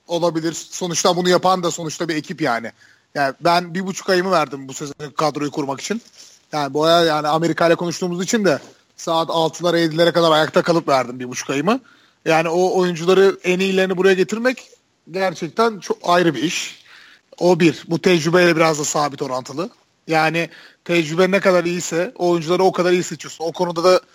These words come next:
bize Casey sağ olsun, o da çok yardımcı oluyor. Belki bilenler vardır, bilmeyenler için söyleyeyim. Geçen seneki defensive coordinator'ımız bu seneki de yani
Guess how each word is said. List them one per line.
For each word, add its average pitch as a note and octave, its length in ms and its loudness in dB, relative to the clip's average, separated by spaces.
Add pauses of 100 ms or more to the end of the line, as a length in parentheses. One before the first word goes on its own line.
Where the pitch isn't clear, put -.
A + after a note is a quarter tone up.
(260)
bize D#3+ 160 2
Casey E3+ 460 2 (120)
sağ E3 260 0
olsun, E3 200 -4
o E3+ 120 -2
da F3 60 0
çok D3 200 -6
yardımcı C#3+ 420 -6
oluyor. D3+ 280 -2 (440)
Belki D#3+ 360 0
bilenler E3 380 4
vardır, D#3+ 380 2
bilmeyenler E3 420 0
için D#3 180 -6
söyleyeyim. E3+ 340 4
Geçen E3 300 2
seneki E3+ 460 2 (420)
defensive F3 560 0
coordinator'ımız F3 840 -2
bu E3+ 120 -6
seneki F3+ 400 -2
de G#3 200 4 (340)
yani E3 280 -4